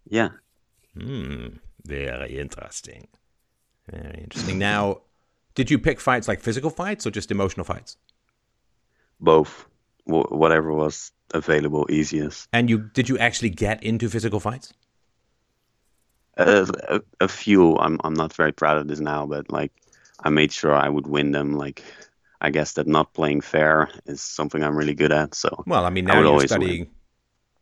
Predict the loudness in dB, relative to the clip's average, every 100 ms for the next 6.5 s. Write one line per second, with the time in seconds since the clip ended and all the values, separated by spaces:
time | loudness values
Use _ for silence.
0 | _ -6 -4 -4 -4 -4 -2 -4 -6 -2
1 | -2 -2 -8 -12 -12 _ _ _ _ _
2 | _ _ _ 0 4 6 6 4 2 2
3 | 0 0 0 0 2 2 2 2 2 4
4 | 4 2 2 -2 -2 0 0 0 -2 -2
5 | -4 -2 0 0 0 -2 -4 0 0 0
6 | -4 -6 -4 -4